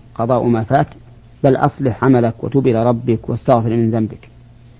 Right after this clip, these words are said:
وأما نظرك للفتيات فإن هذا لا يجوز، بل الواجب عليك أن تغض من، من بصرك. قال الله تعالى:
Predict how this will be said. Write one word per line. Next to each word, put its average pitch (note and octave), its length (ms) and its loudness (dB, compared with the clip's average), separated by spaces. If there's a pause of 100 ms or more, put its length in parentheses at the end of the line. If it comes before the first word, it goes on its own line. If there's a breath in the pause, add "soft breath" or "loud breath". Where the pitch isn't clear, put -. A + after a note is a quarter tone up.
(460 soft breath)
وأما D3+ 360 6
نظرك C#3 360 2
للفتيات A#2+ 580 -2 (920)
فإن A#2+ 260 -2
هذا B2 320 -2
لا C#3 160 -2
يجوز، A#2 280 -10 (920)
بل A2+ 100 -2
الواجب A#2+ 440 2
عليك A2+ 400 -2
أن A#2 160 -6
تغض A#2+ 360 -4
من، A2+ 320 -4 (500)
من C3 120 2
بصرك. B2 340 -6 (760)
قال B2 140 4
الله A2+ 280 0
تعالى: A#2 340 0